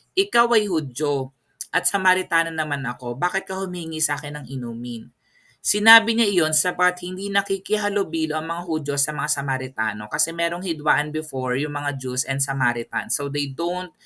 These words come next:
um, talk with each other. Sumagot si Jesus, "Kung alam mo lamang ang kaloob ng Diyos at kung sino itong humingi sa iyo ng inumin, ikaw ang hihingi sa kanya at bibigyan kanya ng tubig na nagbibigay buhay."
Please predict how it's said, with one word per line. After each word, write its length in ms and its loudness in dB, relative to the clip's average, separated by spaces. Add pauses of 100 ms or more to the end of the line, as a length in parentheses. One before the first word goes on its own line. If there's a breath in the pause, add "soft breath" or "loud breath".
(440 loud breath)
um, 720 2
talk 240 0
with 160 2
each 240 -2
other. 640 -4 (480 loud breath)
Sumagot 480 2
si 160 2
Jesus, 640 0
"Kung 160 -2
alam 240 2
mo 80 0
lamang 360 0
ang 40 -12
kaloob 320 0
ng 160 -2
Diyos 320 0
at 160 -6
kung 80 -6
sino 320 -2
itong 240 -8
humingi 400 -4
sa 160 2
iyo 80 2
ng 160 -4
inumin, 560 -6
ikaw 560 4
ang 160 -2
hihingi 320 -6
sa 160 0
kanya 400 0 (320 loud breath)
at 240 4
bibigyan 480 0
kanya 240 -6
ng 240 -6
tubig 320 -2
na 80 -4
nagbibigay 640 -2
buhay." 560 -10